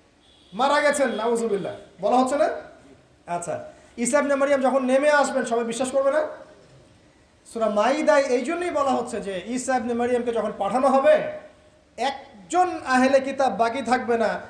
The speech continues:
যে তার প্রতি ঈমান নিয়ে আনবে না। এমন একজন মানুষ তখন খুঁজে পাওয়া যাবে না যে তার প্রতি ঈমান আনবে না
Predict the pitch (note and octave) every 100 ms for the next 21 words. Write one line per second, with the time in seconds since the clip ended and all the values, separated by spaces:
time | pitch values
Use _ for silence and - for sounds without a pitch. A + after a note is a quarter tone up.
0 | - E3+ A3 A#3 A3+ A3+ A3+ G#3 A3+ -
1 | A#3+ B3+ C4 A#3+ A3+ A3 F#3 F3+ F3 F3
2 | D#3 - - _ _ - - - - -
3 | F#3+ G#3+ C#4 A3 F#3 D#4+ D#4 C4 B3+ D#4
4 | - B3 A#3+ A#3+ A#3 A3+ G#3+ G#3 G#3 B3+
5 | D#4+ C#4 A3+ A3+ G#3+ G#3 G#3 G#3 G3 F3+
6 | D#3+ D3 D3+ C3+